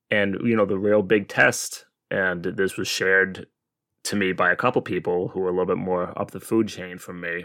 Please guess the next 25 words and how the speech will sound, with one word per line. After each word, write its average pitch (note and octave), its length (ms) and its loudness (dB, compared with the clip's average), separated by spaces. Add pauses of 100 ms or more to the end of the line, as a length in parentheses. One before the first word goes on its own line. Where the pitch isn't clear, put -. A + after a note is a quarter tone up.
we'll F#2 140 -6
call E2+ 340 -4
it, E2+ 100 -6 (840)
is F#2+ 160 -2
that F#2+ 240 4
they're F#2+ 100 2
just F#2+ 180 -2
worried G2 640 4
that F#2+ 200 0
Gigi F#2+ 720 -4 (480)
will F#2+ 220 0
be F2+ 340 -4
too - 260 -6
much G2+ 360 0
indebted F#2+ 680 0
to G2 120 -4
Lydia F#2 580 0 (600)
to G#2 120 -8
really F#2 320 2
kind F#2 260 0
of F2 200 -8 (360)
do G2 220 -4
her G#2 240 2
own G#2+ 200 0
thing. A#2 400 -2